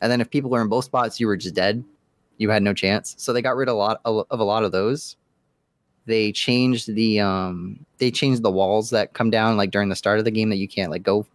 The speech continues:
past in the, the prep phase or whatever it is, like, the buy phase, I guess it is in Valorant. Um, so it's, if you really like Valorant, it's a good sign because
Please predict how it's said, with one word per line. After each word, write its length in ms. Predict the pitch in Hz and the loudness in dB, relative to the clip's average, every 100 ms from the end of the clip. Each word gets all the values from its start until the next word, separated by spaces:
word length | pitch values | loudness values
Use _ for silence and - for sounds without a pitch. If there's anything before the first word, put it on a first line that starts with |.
| _ _ _ _ - | _ _ _ _ -4
past 360 | 107 110 - | 0 0 -2
in 120 | 104 101 | -2 2
the, 220 | 95 85 | 2 0
the 80 | 85 | -6
prep 260 | - 104 - | -4 -4 -2
phase 540 | 117 117 117 - - | 0 0 -2 -8 -8
or 80 | 117 | -2
whatever 320 | 113 120 120 | 0 2 2
it 60 | 120 | 2
is, 260 | 123 139 - _ _ _ - | 0 -2 -10 _ _ _ -8
like, 120 | 92 | -4
the 60 | |
buy 200 | 95 92 | 0 0
phase, 220 | 98 98 95 | 0 -2 0
I 60 | |
guess 180 | 95 92 | -2 -2
it 80 | 104 | -2
is 80 | 104 | -2
in 100 | 104 | 0
Valorant. 320 | 104 104 104 - _ _ _ _ _ | 0 0 -2 -8 _ _ _ _ _
Um, 500 | 98 98 92 92 - - | 0 2 0 -4 -8 -12
so 380 | - 143 127 - _ _ _ _ - | -2 0 0 -4 _ _ _ _ -2
it's, 380 | 147 - - - _ _ _ _ _ _ _ _ _ _ - | -2 0 -6 -10 _ _ _ _ _ _ _ _ _ _ -6
if 140 | 160 | -2
you 140 | 170 127 | 0 0
really 260 | 165 240 | 0 0
like 180 | 196 202 | 0 0
Valorant, 400 | 180 190 208 208 - _ - | 0 0 0 -2 -6 _ -6
it's 160 | 143 | -2
a 60 | 135 | -2
good 220 | 117 139 | -2 -4
sign 320 | - 131 151 | -2 0 2
because 520 | 131 117 123 107 104 | 0 0 0 -2 -6